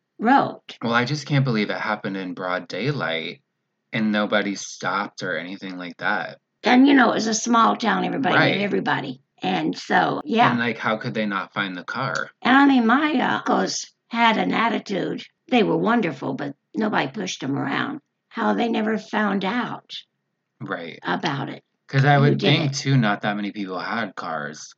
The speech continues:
Speaker 2: Or at
Speaker 1: Right.
Speaker 2: least, you know,
Speaker 1: Because
Speaker 2: like it
Speaker 1: they
Speaker 2: is
Speaker 1: were
Speaker 2: today.
Speaker 1: walking home from the fair, which meant they did not have, they probably had some type of tractor, but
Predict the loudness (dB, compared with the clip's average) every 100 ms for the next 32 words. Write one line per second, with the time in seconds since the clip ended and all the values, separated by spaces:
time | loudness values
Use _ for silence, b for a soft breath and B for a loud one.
0 | -6 0 2 4 4 2 0 -4 -14 _
1 | -14 -8 -2 0 4 2 2 2 4 4
2 | 6 4 6 6 4 2 0 2 2 0
3 | 0 0 0 -2 -6 _ _ 2 6 6
4 | 4 0 0 -2 -2 0 2 4 2 2
5 | 0 0 -2 -2 -2 -4 _ -10 -4 0
6 | 0 0 0 -2 -4 -6 -4 -4 -6 -8
7 | -14 _ -4 -4 -4 -6 -6 -6 -10 -12